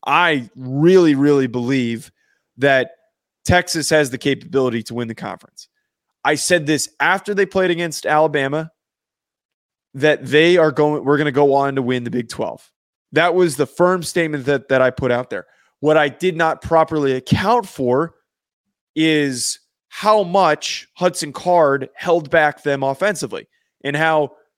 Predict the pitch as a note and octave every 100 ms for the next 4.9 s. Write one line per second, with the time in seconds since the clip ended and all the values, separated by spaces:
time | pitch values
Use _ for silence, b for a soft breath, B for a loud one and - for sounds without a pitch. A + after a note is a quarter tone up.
0 | _ _ _ _ _ _ _ _ _ -
1 | C#3 E3 - C#3 F#3+ G3+ C#3+ F#3+ F#3 C#3
2 | B2+ C#3+ E3 _ - D3 E3 C#3+ D3 F3
3 | D#3 D#3 E3 E3+ D#3+ D3+ E3 D3+ C#3 C3+
4 | C3 C#3 C3+ B2+ C#3+ C3+ C3 - A#2